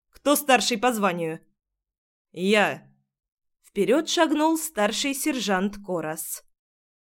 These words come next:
"Старший сержант, поручаю вам и вашим людям проводить леди Яан в первую гостевую каюту капитанского крыла. Прихватите багаж. Отвечать на вопросы, выполнять все требования.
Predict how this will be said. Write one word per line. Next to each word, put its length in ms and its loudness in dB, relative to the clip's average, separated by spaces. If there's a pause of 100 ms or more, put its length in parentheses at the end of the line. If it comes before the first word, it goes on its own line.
(300)
"Старший 480 0
сержант, 640 -2 (180)
поручаю 540 4
вам 300 8
и 20 2
вашим 320 2
людям 420 0
проводить 600 2
леди 300 0
Яан 440 2
в 140 -18
первую 400 0
гостевую 520 0
каюту 440 -2
капитанского 680 -2
крыла. 520 -6 (600)
Прихватите 540 2
багаж. 540 -4 (460)
Отвечать 540 0
на 120 4
вопросы, 720 2
выполнять 500 2
все 200 -4
требования. 760 -2